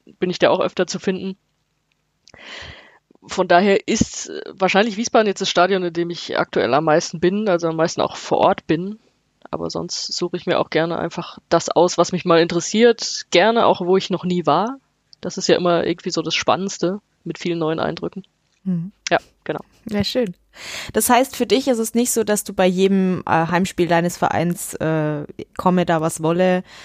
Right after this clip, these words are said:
Speaker 2: äh, dabei bist, sondern wenn's mal beruflich, äh, also eher beruflicher Natur, so wie ich das verstehe, gehst du natürlich hin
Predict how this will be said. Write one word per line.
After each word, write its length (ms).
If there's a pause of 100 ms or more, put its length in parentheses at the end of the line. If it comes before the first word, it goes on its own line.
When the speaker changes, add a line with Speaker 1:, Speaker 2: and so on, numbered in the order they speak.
(320)
Speaker 2:
äh, 300
dabei 380
bist, 240
sondern 580 (760)
wenn's 320
mal 120
beruflich, 560
äh, 240 (100)
also 140
eher 160
beruflicher 480
Natur, 380
so 80
wie 40
ich 80
das 180
verstehe, 600
gehst 240
du 40
natürlich 280
hin 260